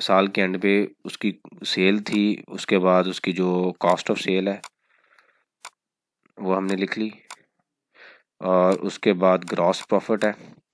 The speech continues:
और यहाँ पे उसके एक्सपेंसेस हैं। एक्सपेंसेस में पहले आता है सैलरी, फिर आता है जी रेंट, उसके बाद है जी कुछ repair and maintenance है, यानी कि डिफरेंट टाइप के एक्सपेंसेस हो सकते हैं।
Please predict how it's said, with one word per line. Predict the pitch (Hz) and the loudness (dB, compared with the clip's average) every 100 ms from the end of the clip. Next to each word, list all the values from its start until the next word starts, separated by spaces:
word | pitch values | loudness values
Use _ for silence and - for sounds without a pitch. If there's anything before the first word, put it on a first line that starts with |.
| - - _ _ - | -20 -20 _ _ -12
और | - 95 | -4 -2
यहाँ | 92 101 120 127 | 2 2 2 2
पे | 113 98 | 2 2
उसके | 90 - 92 98 - _ - 95 | 0 -2 0 0 -4 _ -10 -10
एक्सपेंसेस | - - 90 87 90 80 | -8 -4 -4 -4 -8 -8
हैं। | - - - _ _ _ _ _ _ - - _ 98 | -12 -20 -20 _ _ _ _ _ _ -20 -20 _ -14
एक्सपेंसेस | - 110 107 127 | -2 0 2 2
में | 120 117 117 117 | 2 4 2 0
पहले | - 107 113 | 0 2 4
आता | 101 - | 2 2
है | 104 | 0
सैलरी, | 98 95 90 95 117 - _ _ _ _ _ _ _ _ _ _ - - | 0 -4 -2 -2 -4 -8 _ _ _ _ _ _ _ _ _ _ -14 -2
फिर | 107 107 | 0 2
आता | 101 107 | 2 2
है | |
जी | 104 104 | 2 0
रेंट, | 92 95 107 120 - - - - - | 2 2 0 -4 -14 -14 -16 -16 -10
उसके | 120 - | -6 0
बाद | 110 107 104 | 6 6 6
है | 107 | 4
जी | |
कुछ | 101 104 - | 0 -4 0
repair | 98 90 101 107 104 | 0 2 6 6 6
and | 101 98 | 4 0
maintenance | 92 87 92 101 107 | -4 -2 -2 -2 -2
है, | 107 | -6
यानी | 104 - _ - - _ _ - 120 | -6 -18 _ -20 -20 _ _ -14 -8
कि | 120 | -2
डिफरेंट | 120 127 - 127 | 2 2 2 4
टाइप | 104 98 - | 4 4 2
के | |
एक्सपेंसेस | 101 - 95 85 101 | -4 -2 -4 -2 -2
हो | 90 | -2
सकते | - 87 92 | -4 -8 -8
हैं। | 90 | -8